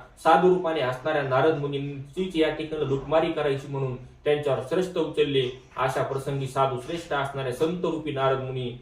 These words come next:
सोबत <clears throat> त्यावेळेस नारद मुनींनी त्याला विचारले, "तू मला मारून एवढे पाप का करतोस?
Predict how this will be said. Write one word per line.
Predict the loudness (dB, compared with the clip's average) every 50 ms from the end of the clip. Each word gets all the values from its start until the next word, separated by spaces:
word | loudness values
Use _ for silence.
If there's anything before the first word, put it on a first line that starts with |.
| -18 -20 -20 -20 -20 -12 -4
सोबत | -2 0 2 4 4 4 4 0 -4 -12 -16 -20 _ _ _ -8
<clears throat> | -8 -6 -6 -4 0
त्यावेळेस | 2 4 4 6 6 4 4 2 2 -2 -14 -18 _ _ _ _ -4
नारद | 0 2 2 4 2 2
मुनींनी | 0 -2 -4 -4 -6 -4
त्याला | -2 0 0 0
विचारले, | 0 -2 -2 -2 0 0 0 0 0 0 0 -2 -6 -8 -14 -18 -18 -12 -8
"तू | -6
मला | -2 0 2 2 2
मारून | 4 4 4 4 4 2 0 0
एवढे | 0 2 2 2 0
पाप | 0 0 2 2 0 0 -2 0
का | 2 2 2
करतोस? | 2 0 -2 -2 -2 -6 -8 -8 -8